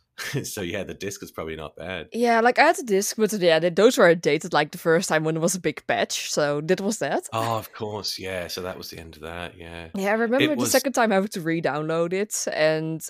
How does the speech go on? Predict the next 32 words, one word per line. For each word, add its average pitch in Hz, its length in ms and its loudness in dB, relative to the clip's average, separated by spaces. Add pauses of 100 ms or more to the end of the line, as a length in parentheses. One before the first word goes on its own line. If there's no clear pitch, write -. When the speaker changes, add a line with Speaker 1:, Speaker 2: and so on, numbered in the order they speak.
Speaker 2:
uh, - 40 -2
yeah, 170 220 2
it - 140 0
was, 539 120 4
like, 254 160 2
a 202 40 -4
big, 160 220 -4
like, 143 300 0
it - 120 -2
is 330 120 0
still 165 260 2
a 175 140 2
really 190 200 0
big 190 220 -4
file. 208 480 -2
Like, 185 240 -4
nowadays, 180 540 6
you 202 180 0
can 190 140 2
download 165 420 4
Speaker 1:
Yeah. 190 60 2
Speaker 2:
it - 100 -4
if - 140 4
you 392 60 12
have 320 120 8
a 254 40 2
good 190 200 0
computer 165 480 -8
and 180 120 -4
good 170 240 -4
internet 156 300 -8
speed 170 440 -6